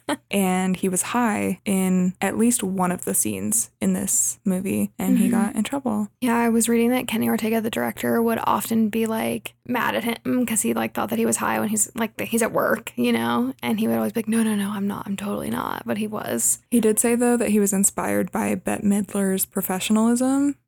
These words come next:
Speaker 2: Mm.
Speaker 1: because he was realizing, "Oh, wait, that's how I should be acting and how seriously I should be taking this role."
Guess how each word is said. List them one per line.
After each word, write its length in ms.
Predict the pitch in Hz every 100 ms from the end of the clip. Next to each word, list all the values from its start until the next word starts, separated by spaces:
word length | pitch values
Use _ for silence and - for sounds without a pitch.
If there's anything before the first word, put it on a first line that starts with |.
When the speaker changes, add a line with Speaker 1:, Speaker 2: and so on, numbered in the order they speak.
| _ -
Speaker 2:
Mm. 440 | 226 220 220 220 214
Speaker 1:
because 240 | 202 190
he 80 | 202
was 160 | 202
realizing, 500 | 202 214 220 208 208 -
"Oh, 260 | 208 196 196
wait, 420 | 202 220 247 -
that's 240 | 220 226
how 140 | 220 240
I 80 |
should 260 | 220 - 214
be 140 | 240
acting 640 | 254 226 - 247 262 269 302
and 200 | 208 175
how 140 | - 196
seriously 440 | 190 185 190 190
I 60 | 196
should 240 | - 180
be 80 | 214
taking 360 | 214 226 240 240
this 160 | 247
role." 280 | 262 262 277